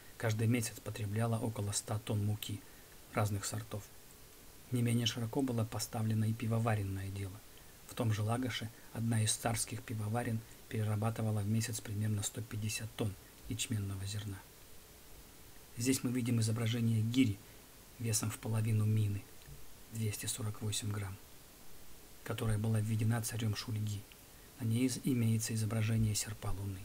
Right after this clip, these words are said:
Самым известным из вавилонских царей является Хамурапи, царь Вавилона. Он прославился своими законами, самыми древнейшими в мире. В них также есть упоминание о хлебе.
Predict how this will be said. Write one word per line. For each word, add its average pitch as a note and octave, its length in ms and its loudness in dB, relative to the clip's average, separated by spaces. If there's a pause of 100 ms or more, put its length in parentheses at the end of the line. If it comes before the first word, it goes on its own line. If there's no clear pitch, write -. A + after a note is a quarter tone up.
(340)
Самым C3 340 4
известным B2+ 540 4
из A2+ 80 4
вавилонских A#2 600 2
царей C#3 340 2
является A2+ 460 2
Хамурапи, A2+ 520 0 (420)
царь A#2 220 0
Вавилона. A2 520 2 (840)
Он C3 160 6
прославился B2 600 0
своими A2 320 2
законами, A2 540 2 (360)
самыми A2 340 2
древнейшими A2+ 760 2
в G#2 120 0
мире. G#2+ 220 2 (1040)
В A2+ 60 -6
них C#3+ 180 4
также C#3 340 4
есть C3+ 200 4
упоминание A2 560 4
о - 20 0
хлебе. G2 340 -6